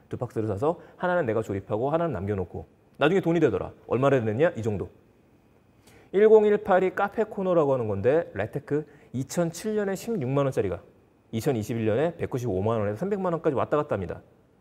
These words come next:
자, 왔다 갔다 하는 이유는 중고의 시세라는 게 정확하게 결정되어져 있지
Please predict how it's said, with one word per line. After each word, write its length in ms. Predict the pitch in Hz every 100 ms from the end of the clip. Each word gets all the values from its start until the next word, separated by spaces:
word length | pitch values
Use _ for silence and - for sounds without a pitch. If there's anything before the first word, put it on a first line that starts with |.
| _ -
자, 120 | -
왔다 280 | 117 131 185
갔다 240 | 180 175 170
하는 240 | 165 135
이유는 400 | 113 127 170 165
중고의 500 | - 113 131 143 143
시세라는 520 | 139 151 160 151 147
게 80 | 143
정확하게 480 | - 127 147 156 143
결정되어져 600 | 101 - 110 110 107 107
있지 360 | 95 _ -